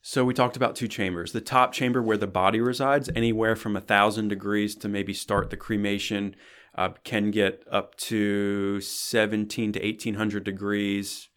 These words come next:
Uh, the, the, the, uh, middle area is about fifteen hundred, is, is generally where it will sit, somewhere in there. The bottom chamber, the smoke burning chamber, gets hotter. That is at, normally at a minimum of sixteen hundred,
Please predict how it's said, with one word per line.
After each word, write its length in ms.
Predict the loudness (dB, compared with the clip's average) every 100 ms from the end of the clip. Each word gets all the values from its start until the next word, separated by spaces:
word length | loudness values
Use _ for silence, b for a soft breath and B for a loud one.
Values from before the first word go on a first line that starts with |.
| b b 0
Uh, 200 | 4 4
the, 220 | 4 -4
the, 600 | -8 0 2 2 0 -10
the, 400 | -10 0 0 0 -4 -6
uh, 160 | -2 0
middle 540 | 4 8 8 6 0 0
area 340 | 2 4 2
is 380 | 0 0 -2 -4
about 380 | -10 -2 0 0
fifteen 380 | -2 -12 -10 -10
hundred, 360 | -8 -10 -8 -8
is, 200 | -10 -12 -10
is 180 | -10
generally 480 | -6 -2 -2 -2 -4
where 380 | -2 0 0 -2 -6 -4
it 160 | -4
will 120 | -4
sit, 300 | -4 -4 -4
somewhere 320 | -6 -6 -4 -4
in 80 |
there. 220 | -2 -4 -6 B B B
The 80 | 2
bottom 360 | 6 6 6
chamber, 300 | 2 2 2
the 100 | 0
smoke 360 | 0 2 2 2
burning 240 | 0 0
chamber, 340 | 0 0 0 0
gets 200 | -2 -2
hotter. 400 | -2 -2 -4 -10 b b b b
That 440 | b 2 4 2 -2 _ _ _ _
is 520 | 0 4 4 2 -6 -10 -2
at, 240 | -2 0
normally 640 | -4 2 6 6 6 4 4
at 100 | 4
a 40 |
minimum 600 | 2 2 2 2 2 0
of 120 | -4
sixteen 480 | -4 -6 -6 -6 -6
hundred, 600 | -4 -4 -4 -4 -6 -10